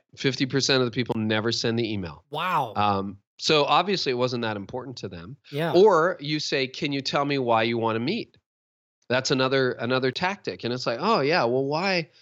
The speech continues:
Speaker 1: why do I wanna meet?" "You know, I just wanna hang out."
Speaker 2: <laughs>
Speaker 1: Or sometimes one guy was like, I, I had this at church the other week. "Hey, I need to meet with you. Can you tell me why you wanna meet with me?" "Yeah, you know, it was about, uh, the whole group's policy and all that." I'm like,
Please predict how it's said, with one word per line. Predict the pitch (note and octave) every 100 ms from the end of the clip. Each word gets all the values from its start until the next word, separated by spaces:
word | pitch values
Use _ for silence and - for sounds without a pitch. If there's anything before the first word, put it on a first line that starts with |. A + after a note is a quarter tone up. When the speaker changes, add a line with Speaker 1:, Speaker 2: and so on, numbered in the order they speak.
| _ _ _ _
Speaker 1:
why | C#3 E3
do | D#3
I |
wanna | C3+ C3 A#2
meet?" | G#2+ A#2+
"You | F3
know, | G#3+
I | G3+
just | A3+ F3
wanna | C3+ D3 D3+
hang | F3+ G3
out." | G#3+ B2+ - _ -
Speaker 2:
<laughs> | -
Speaker 1:
Or | C3 C3+ C3+ B2+ B2 -
sometimes | A#2 D3 C#3+ D#3+ C#3 A#2+ G#2
one | B2+ E3
guy | F#3+ A#2+ A2 G#2+
was | A2 A2 G#2+ A2+
like, | G#2+ G2+ -
I, | A#2 G2 G2+
I |
had | G2+ A2+
this | A2 -
at | G#2+
church | - D#3+ -
the | A#2
other | G2+
week. | F#2 E2+ - - - -
"Hey, | D3
I |
need | B2+ C3+
to | A#2+
meet | A2+ D3+
with | C#3 -
you. | F#2+ F2 G#2 _ _ _
Can | -
you | E3+
tell | F#3+ A3
me | A#3+
why | G#3 G#3
you | G#3
wanna | G3
meet | G3 G#3
with | F3+ -
me?" | G3+ - - -
"Yeah, | D3+ G#3 G3+
you | E3+ E3+
know, | E3+ E3+
it |
was | E3
about, | D#3 E3 D#3 D#3 - -
uh, | C#3 B2+ A#2+
the | B2
whole | D#3+ D3
group's | C3 D3+ -
policy | - C#3+ C#3 C3+ D3 C3+ C3+
and | A#2
all | A2+ A2+
that." | A#2 A2 -
I'm | A#2 A#2
like, | A2